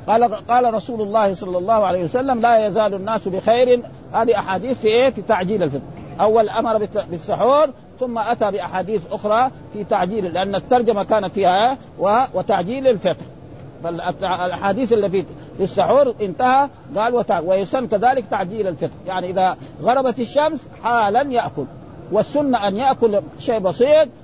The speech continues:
ثم يقوم ويصلي، ثم بعد ذلك يرجع إلى طعامه إذا ما انتهى منه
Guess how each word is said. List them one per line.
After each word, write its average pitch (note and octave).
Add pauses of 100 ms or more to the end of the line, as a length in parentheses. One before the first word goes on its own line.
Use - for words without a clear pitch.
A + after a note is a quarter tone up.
(140)
ثم C4
يقوم G#3
ويصلي، B3+
ثم C4
بعد G#3
ذلك G#3+
يرجع A3
إلى F#3+
طعامه G#3+
إذا F#3
ما F#3
انتهى F#3
منه G#3+